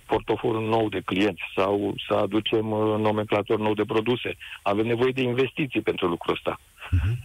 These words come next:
Speaker 1: Și adaptarea asta nu se face din mers și nu se face fără bani, se face tot cu bani. Ori, oare ce rezerve care le are o societate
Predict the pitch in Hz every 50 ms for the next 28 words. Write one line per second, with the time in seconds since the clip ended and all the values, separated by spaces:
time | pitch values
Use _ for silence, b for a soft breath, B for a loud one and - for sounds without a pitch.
0 | B B B - - - 156 - - 123 113 - - 127 120 123 135 139 - 139
1 | 151 165 - - 175 - - 165 139 131 139 123 - 107 98 98 104 113 120 -
2 | - - - - 135 151 160 - 180 165 - - 151 139 - - 135 113 107 -
3 | - - - - - - - - 110 98 95 90 95 82 - - - - - 107
4 | - 143 139 - 170 - - 190 160 - - 101 95 92 - 135 - - _ _
5 | _ _ B B B B B B B B B B B 131 131 123 113 - - -
6 | - - - - - - - _ _ - - 135 117 131 147 156 147 147 131 -
7 | - 156 143 147 143 131 147 151 139 127 131 123 - 135 131 135 127 131 135 131
8 | 127 120 120 113 123 117 - - 120 110 - 120 110 - - 107 101 117